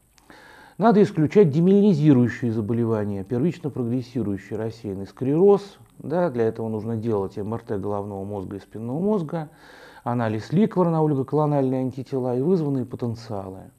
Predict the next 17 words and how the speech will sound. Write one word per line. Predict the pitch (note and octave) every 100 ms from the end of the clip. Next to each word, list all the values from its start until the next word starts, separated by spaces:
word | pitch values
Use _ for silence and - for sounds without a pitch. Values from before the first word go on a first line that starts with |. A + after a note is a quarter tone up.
| _ _ - - - - -
Надо | F#3+ A#3
исключать | D4 G#3 D#3 - G#3+
дегенеративные | D3 D3+ E3 G3+ G3+ G3 E3 D3 D3
заболевания, | B2+ B2 C3 C3 B2 A#2 A2
да, | G#2+ F3
потому | F3 - A2 A#2
что | A#2 A2+
вот, | A2 - - -
э, | - C2+ - C2+
не | B2
з-, | A2+ A#2
не | C3+ C3+
зря | C#3+ F#3+ F#3+
мы, | B2+ C#3+
э, | C#3+ B2+ - A2+ G#2 G#2 - _ - - - - _
выделили | - A#2 F#3 D#3+ C3+ A2+
отдельно, | A2 A2 G#2+ B2 E3+ D#3+ A#2+ A2 G2+